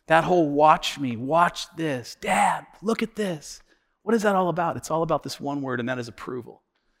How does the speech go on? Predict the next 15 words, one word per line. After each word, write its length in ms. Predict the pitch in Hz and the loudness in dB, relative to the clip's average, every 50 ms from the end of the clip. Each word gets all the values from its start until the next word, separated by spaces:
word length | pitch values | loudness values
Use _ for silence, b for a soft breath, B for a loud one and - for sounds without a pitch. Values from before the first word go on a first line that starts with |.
| _ _ _ _ _ _ _ _ _ _ _ _ - | _ _ _ _ _ _ _ _ _ _ _ _ -6
Approval. 600 | 147 - - - 170 165 156 131 127 120 - - _ _ _ _ _ _ _ _ _ _ _ _ _ _ _ _ _ _ _ _ _ _ _ _ _ _ _ _ _ _ _ _ _ _ _ _ _ _ _ _ _ _ _ _ _ _ _ - | -4 -2 0 4 6 6 6 6 2 -2 -6 -8 _ _ _ _ _ _ _ _ _ _ _ _ _ _ _ _ _ _ _ _ _ _ _ _ _ _ _ _ _ _ _ _ _ _ _ _ _ _ _ _ _ _ _ _ _ _ _ 8
Every 580 | 190 214 233 202 208 233 240 247 247 247 233 226 - - _ _ _ _ | 10 10 10 10 8 6 6 6 6 4 2 -2 -12 -20 _ _ _ _
human 540 | - - - 214 214 208 202 190 175 156 143 | -14 -6 -2 0 2 2 2 0 -2 -2 -2
being, 460 | 175 175 165 156 139 120 110 107 - _ _ _ _ _ _ _ _ _ _ _ _ - | 0 2 4 4 2 2 -2 -8 -14 _ _ _ _ _ _ _ _ _ _ _ _ 6
it 100 | - 180 | 10 10
is 200 | 175 151 127 127 - - | 10 10 8 4 -6 -12
wired 840 | 147 127 135 135 147 175 180 190 202 220 226 233 233 233 226 214 208 - | -12 -10 -6 2 6 8 8 10 10 8 8 6 4 2 0 -2 -4 -4
into 340 | 202 180 160 - - 185 170 | -6 -8 -6 -6 -4 -2 0
our 100 | 160 151 | 0 0
D 300 | 135 123 127 156 160 160 | -2 -2 -4 -4 -2 -2
N 100 | 156 151 | -2 -2
A. 220 | 151 143 123 113 117 - | -2 -4 -4 -6 -8 -10
We 240 | 151 151 165 160 - _ - | -10 -6 -4 -4 -4 _ -6
crave 1160 | - - - - - - 180 190 196 196 202 208 208 208 214 214 214 214 214 208 190 185 - _ _ _ _ _ _ _ _ _ _ _ _ _ _ _ _ _ | -6 -4 -4 -6 -8 -8 -8 -6 -4 -2 0 2 2 2 2 2 0 -2 -4 -8 -10 -12 -16 _ _ _ _ _ _ _ _ _ _ _ _ _ _ _ _ _
approval. 960 | - 170 - - - - - - 175 180 180 180 165 151 131 135 113 104 - | -2 -2 -2 -2 -6 -14 -10 -6 -4 0 2 2 0 0 -2 -6 -8 -10 -12